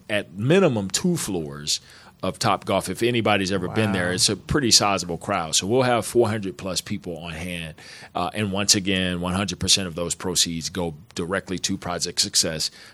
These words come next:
Speaker 1: to support the scholarships and the work of, of those students that we serve. Later in the year, we actually have a gala, the gala you attended, I'm assuming, last
Speaker 2: Mm-hmm.
Speaker 1: year, uh, October fifth is the date. We haven't set on the venue yet,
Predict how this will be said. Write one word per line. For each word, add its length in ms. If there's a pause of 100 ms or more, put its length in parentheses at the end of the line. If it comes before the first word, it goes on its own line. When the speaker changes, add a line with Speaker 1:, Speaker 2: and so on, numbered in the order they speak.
Speaker 1:
to 100
support 360
the 80
scholarships 640
and 80
the 60
work 320
of, 360 (300)
of 160
those 220
students 320
that 100
we 120
serve. 420 (240)
Later 340
in 80
the 80
year, 260
we 180
actually 360
have 460
a 80
gala, 500 (380)
the 180
gala 280
you 200
attended, 380
I'm 180
assuming, 420
last 300
Speaker 2:
Mm-hmm. 80
Speaker 1:
year, 140 (300)
uh, 40
October 600
fifth 420 (520)
is 220
the 140
date. 320
We 140
haven't 260
set 220
on 140
the 80
venue 340
yet, 280